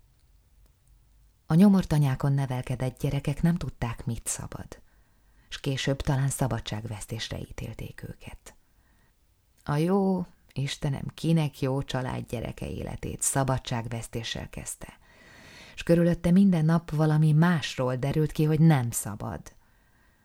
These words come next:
Volt, aki beletörődött, talán a többség. A fegyencek többsége csak rövid ideig veri a falat ököllel.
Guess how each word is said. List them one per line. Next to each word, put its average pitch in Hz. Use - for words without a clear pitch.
Volt, 143
aki 175
beletörődött, 120
talán 110
a 123
többség. -
A 175
fegyencek 180
többsége 170
csak 139
rövid 117
ideig 113
veri 120
a 120
falat 117
ököllel. 95